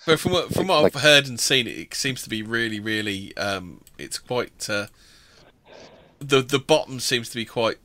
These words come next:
Speaker 1: soft, doesn't it? Which means it would probably fill in any caves that would be down there, wouldn't it?
Speaker 2: Yes, but there's caves on the side, they say, so as well. So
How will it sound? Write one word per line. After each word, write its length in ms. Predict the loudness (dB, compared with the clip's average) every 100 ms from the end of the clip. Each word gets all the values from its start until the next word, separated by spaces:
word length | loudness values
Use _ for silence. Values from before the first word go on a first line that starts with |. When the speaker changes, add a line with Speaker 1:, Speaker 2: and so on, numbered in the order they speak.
| -8
Speaker 1:
soft, 460 | -4 0 -2 -4 -2
doesn't 280 | -2 -2
it? 120 | -8 -8
Which 200 | -12 -10
means 200 | -8 -10
it 80 |
would 100 | -10
probably 220 | -10 -8 -12
fill 280 | -6 -2
in 160 | -2 -2
any 300 | -4 -6 -10 -16 -20 -8
caves 380 | -4 -4 -6 -12
that 120 | -10
would 180 | -10 -10
be 100 | -6
down 340 | -4 -4 -8
there, 180 | -12 -12
wouldn't 280 | -14 -16 -16
it? 120 | -16 -20 _ _ _ -10 _ _ _ _ 8
Speaker 2:
Yes, 680 | 12 12 12 12 10 4 0 -6 6
but 120 | 10
there's 320 | 12 10 6 0
caves 560 | 8 10 12 10 8
on 120 | 6
the 80 | 6
side, 500 | 8 10 12 12 8
they 120 | 6
say, 280 | 4 4 2 0 -20 -20 _
so 380 | 2 6 6 4
as 120 | 4
well. 220 | 8 10 8
So 280 | 4 4